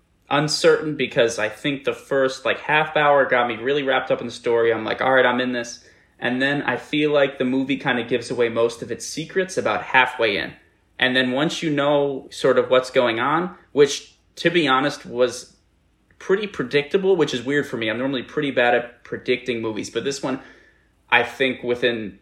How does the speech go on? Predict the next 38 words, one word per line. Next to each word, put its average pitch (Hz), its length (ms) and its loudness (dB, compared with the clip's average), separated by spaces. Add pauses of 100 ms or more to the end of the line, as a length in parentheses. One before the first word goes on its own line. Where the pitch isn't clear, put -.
the 117 80 0
first 160 300 2
ten 135 200 2
minutes, 135 320 0
you, 113 100 -8
you 117 180 -8
s-, - 260 -14
this 113 180 -8
sort 127 140 0
of 113 100 -4
mystery 120 500 -4
of 113 120 -4
this 113 120 -10
bandaged 123 500 -4
man 120 240 -4
pops 117 340 -6
up, 117 180 -4
and 107 240 -6 (280)
you're 135 100 -6
kinda 165 160 2
wondering 156 320 2
who 151 140 2
it 139 60 2
is, 135 200 4
and 120 80 -4
you 113 80 -6
could - 180 -6
definitely 151 340 0
guess 117 300 0
pretty 123 200 -6
<laughs> - 40 -8
quick - 600 -2 (100)
that 120 160 4
it's - 140 -4
just 131 240 0
the 120 80 -2
main 117 240 0
character. 151 680 2